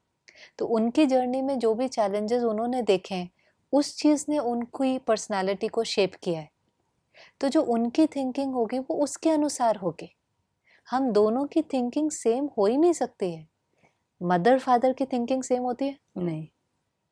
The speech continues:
Speaker 1: उनके बीच में भी argument हो
Speaker 2: जी,
Speaker 1: जाता है?
Speaker 2: जी, बिल्कुल।
Speaker 1: क्योंकि वो दोनों आज एक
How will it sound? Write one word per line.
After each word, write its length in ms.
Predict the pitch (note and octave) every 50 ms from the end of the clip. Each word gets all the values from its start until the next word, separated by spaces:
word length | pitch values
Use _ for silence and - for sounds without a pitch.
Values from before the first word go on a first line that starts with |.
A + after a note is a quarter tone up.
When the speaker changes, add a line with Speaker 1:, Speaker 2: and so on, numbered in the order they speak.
| _ _ _ _ _ -
Speaker 1:
उनके 260 | A3 G#3+ G#3+ - B3+
बीच 220 | B3 B3+ B3 A#3+ C4
में 120 | C4+ C4
भी 80 | B3 C4
argument 500 | B3 A3+ A3 - B3 A#3+ A#3+ A#3+ A#3+ A#3+
हो 80 | A#3+
Speaker 2:
जी, 40 | -
Speaker 1:
जाता 240 | D#3 A3 F3+ F#3 F3
है? 80 | F3 G3
Speaker 2:
जी, 60 | B3+ D4 - _ _ _ _ _ -
बिल्कुल। 360 | D#3+ E3+ - - B3+ B3+ B3 _ _ _ _ -
Speaker 1:
क्योंकि 280 | G#3+ G#3 G3 - C4
वो 360 | - - G3 D#3+ F3+ G3 A3 A#3
दोनों 440 | G3 A3 G#3+ G3+ G3 G3 F#3 G#3+ A#3 - - - - - - -
आज 320 | - F#3 F#3 G3 G#3 G#3 A#3+
एक 280 | A#3 A#3+ A#3 A#3 -